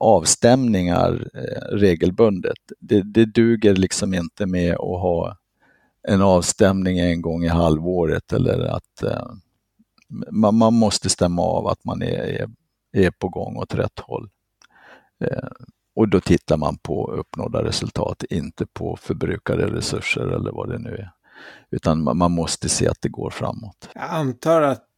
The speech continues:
Speaker 2: du då också gillar att jobba stegvis snarare än att se en helhet från början, eller hur tänker du?
Speaker 1: Jag tycker inte att det där är någon motsatsgrejer. Alltså, det, det är ju, när man startar upp något så brukar det,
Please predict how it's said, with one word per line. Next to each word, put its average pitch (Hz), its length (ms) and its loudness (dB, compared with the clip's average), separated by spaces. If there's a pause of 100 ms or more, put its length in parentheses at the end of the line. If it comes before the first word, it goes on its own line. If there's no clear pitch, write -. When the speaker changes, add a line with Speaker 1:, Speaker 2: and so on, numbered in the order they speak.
Speaker 2:
du 131 300 2
då 123 200 2
också 120 240 -6
gillar 117 300 -4
att 120 80 -4
jobba 117 240 -4
stegvis 123 640 -2
snarare 113 440 -2
än 110 160 -6
att 110 200 -6 (140)
se 117 260 -8
en 110 160 -8 (360)
helhet 120 400 -4
från 113 140 -10
början, 120 440 -4
eller 120 140 -8
hur 135 60 -4
tänker 127 340 -12
du? 101 80 -16 (300)
Speaker 1:
Jag - 160 2 (160)
tycker 135 380 4
inte 139 300 4
att - 100 2
det 117 80 4
där 104 280 4
är 101 140 8
någon 101 220 2
motsatsgrejer. 113 1300 2
Alltså, - 280 2
det, - 440 2
det 117 180 2
är 120 120 8
ju, 131 200 6 (960)
när 131 120 2
man 135 120 8
startar 135 480 6
upp 175 300 4
något 117 360 2 (300)
så 127 220 4
brukar 127 580 6
det, 127 160 8